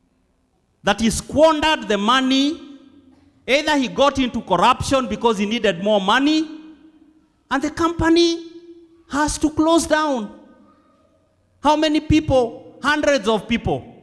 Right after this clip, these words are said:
who are innocent, who are just working? They come to work. They have their own dependents. You are the sole breadwinner. But no, you are no longer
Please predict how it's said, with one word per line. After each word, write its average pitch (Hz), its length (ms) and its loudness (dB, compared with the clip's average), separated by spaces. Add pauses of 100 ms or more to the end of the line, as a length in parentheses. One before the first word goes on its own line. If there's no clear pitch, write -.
(320)
who 262 140 4
are 208 100 2
innocent, 170 680 -4 (380)
who 294 160 2
are 214 120 2
just 190 340 -2
working? 135 560 -4 (520)
They 220 140 0
come 262 300 0
to 196 80 0
work. 165 500 0 (380)
They 240 100 0
have 233 300 -4
their 233 80 -2
own 269 180 -4
dependents. 180 880 -6 (440)
You 214 140 0
are 240 80 2
the 226 160 -2
sole 285 360 2
breadwinner. 202 760 0 (760)
But 214 240 -4
no, 254 160 -2
you 233 120 0
are 240 60 2
no 240 140 -4
longer 294 560 0